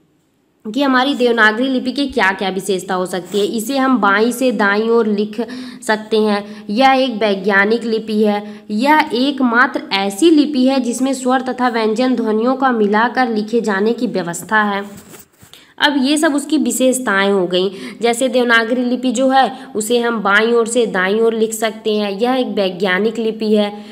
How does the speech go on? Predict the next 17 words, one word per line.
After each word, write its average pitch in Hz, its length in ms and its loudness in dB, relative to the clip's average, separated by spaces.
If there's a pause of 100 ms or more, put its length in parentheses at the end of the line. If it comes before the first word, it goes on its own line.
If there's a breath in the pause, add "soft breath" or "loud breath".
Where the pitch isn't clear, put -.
(140 loud breath)
यह 277 320 -2
एकमात्र 285 600 0
ऐसी 262 320 0
लिपि 247 300 -2
है 285 140 2
जिसमें 247 340 -2
स्वर 269 260 -2
तथा 277 260 -6
व्यंजन 240 480 -2
ध्वनियों 214 460 0
को 233 300 0 (300 loud breath)
मिलाकर 277 500 2
लिखे 247 300 0
जाने 196 300 0
की 190 120 -2
व्यवस्था 175 480 -6
है। 170 420 -10